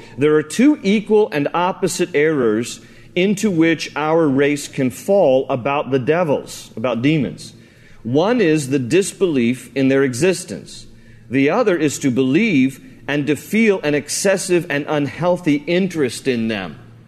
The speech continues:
End quote. And I think C S Lewis is right about that, because there seems to be, on the spectrum of the view of demons,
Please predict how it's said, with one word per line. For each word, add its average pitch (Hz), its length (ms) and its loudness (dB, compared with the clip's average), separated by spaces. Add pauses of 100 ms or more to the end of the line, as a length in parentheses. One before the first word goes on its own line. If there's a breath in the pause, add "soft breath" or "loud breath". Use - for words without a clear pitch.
(140)
End 127 240 -4
quote. 135 340 0 (260 loud breath)
And 143 120 -4
I 151 80 -2
think 214 180 0
C 185 220 -2
S 151 180 -4
Lewis 160 240 0
is 123 160 -4
right 175 300 0
about 131 320 -4
that, 78 280 -12
because 139 400 -2 (260 loud breath)
there 151 100 0
seems 233 420 0
to 185 100 -2
be, 156 340 0 (260 loud breath)
on 147 180 -2
the 143 80 0
spectrum 160 760 -2
of 139 400 -2 (140)
the 127 160 0
view 180 380 2
of 139 100 -2
demons, 143 680 0